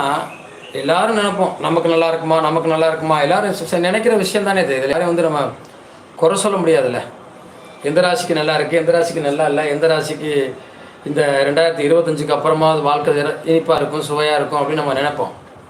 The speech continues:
எல்லாரும் எதிர்பார்க்கக்கூடிய விஷயமும் கூட. இந்த ரெண்டாயிரத்தி இருபத்தஞ்சுக்கு பிறகு நிறைய இயற்கை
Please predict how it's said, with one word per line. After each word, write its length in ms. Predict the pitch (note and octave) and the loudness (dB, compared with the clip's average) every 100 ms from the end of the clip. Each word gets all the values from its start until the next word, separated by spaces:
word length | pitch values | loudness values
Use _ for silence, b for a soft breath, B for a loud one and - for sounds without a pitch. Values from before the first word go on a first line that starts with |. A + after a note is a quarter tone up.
| - - - - - - - - - | -20 -20 -20 -20 -20 -20 -20 -6 0
எல்லாரும் 320 | F#3+ A3+ G#3+ | 2 2 2
எதிர்பார்க்கக்கூடிய 680 | G3 A#3 A#3+ A#3 G3+ F#3+ F3+ | 2 2 2 2 0 2 2
விஷயமும் 360 | - F3 E3+ | 2 -2 0
கூட. 180 | - - - - - - - - - - - - | -2 -6 -8 -12 -12 -12 -12 -12 -14 -16 -20 -10
இந்த 120 | F3 E3 | -2 0
ரெண்டாயிரத்தி 540 | E3 G#3+ C4 C#4 C#4 | 2 2 2 2 0
இருபத்தஞ்சுக்கு 640 | A#3 A3+ A#3+ A3 F#3 E3 | 2 4 4 2 -2 -2
பிறகு 640 | E3+ E3 F3+ A#2+ - - - - - - - - - - - - - - - - - - - | 0 0 0 -2 -4 -8 -12 -18 -20 -20 -20 -20 -20 -20 -20 -20 -20 -20 -20 -20 -20 -20 -12
நிறைய 720 | D#3 F#3 A3+ C#4 C#4 C4+ B3 - E3+ | -2 2 2 4 4 4 2 -4 -2
இயற்கை 640 | G3 C4+ C4+ - A3+ | 4 4 2 0 0